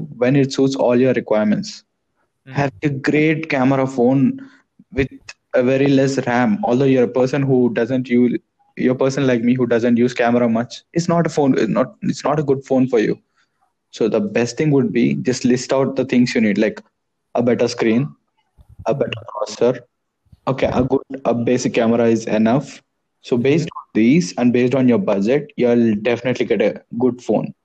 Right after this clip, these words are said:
Speaker 1: no matter what the budget. I mean, like, people are getting good phone for even three hundred grand to four hundred grand.
Speaker 2: Mm-hmm.
Speaker 1: And the same range of, of,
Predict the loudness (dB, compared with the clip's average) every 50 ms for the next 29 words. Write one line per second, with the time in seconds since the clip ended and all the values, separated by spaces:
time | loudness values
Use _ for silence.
0 | _ _ _ _ _ _ _ _ -2 -2 0 2 2 2 0 2 0 0 -2 _
1 | -6 -4 -2 -2 -2 0 0 -2 -2 -2 -4 -4 -2 0 0 0 -2 -2 -12 _
2 | _ _ _ _ _ _ _ _ -4 -2 0 0 0 0 0 0 -2 -2 -2 0
3 | 0 2 2 2 2 0 0 0 -2 -2 0 0 2 2 2 0 0 -2 -2 0
4 | 2 2 2 2 2 0 -2 -2 0 -2 0 2 2 0 0 0 0 0 0 0
5 | 0 -2 -4 -6 _ _ _ _ _ _ -8 -2 0 0 0 2 2 0 0 0
6 | 0 0 0 0 -2 -4 -10 -12 _ _ _ _ _ _ _ _ _ _ _ -16
7 | -14 -14 -14 -16 -18 _ _ _ _ _ _ _ _ _ _ _ _ _ _ _
8 | _ _ _ _ _ _ _ 0 2 2 2 2 2 2 4 4 4 4 4 2
9 | 2 2 2 0 -2 -6 -10 -10 -6 _ -2 -2 -2 -2 -4 -10